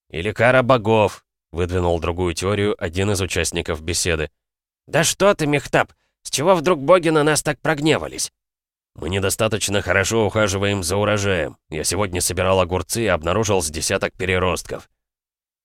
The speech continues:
Дальнейший бред с их стороны мы выслушивать не собирались и отошли с Лемой в сторонку.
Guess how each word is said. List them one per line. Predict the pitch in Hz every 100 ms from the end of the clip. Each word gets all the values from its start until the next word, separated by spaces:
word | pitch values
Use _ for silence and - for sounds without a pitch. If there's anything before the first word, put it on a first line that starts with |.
| -
Дальнейший | 92 101 156 160 139
бред | 113 151 -
с |
их | 120
стороны | - 110 101 127 156
мы | 139
выслушивать | 110 - 120 101 90 -
не |
собирались | 78 78 73 90 131 139 - _ _
и | 113
отошли | 110 117 - 160
с | -
Лемой | 117 110
в | 107
сторонку. | - 113 101 76 69 -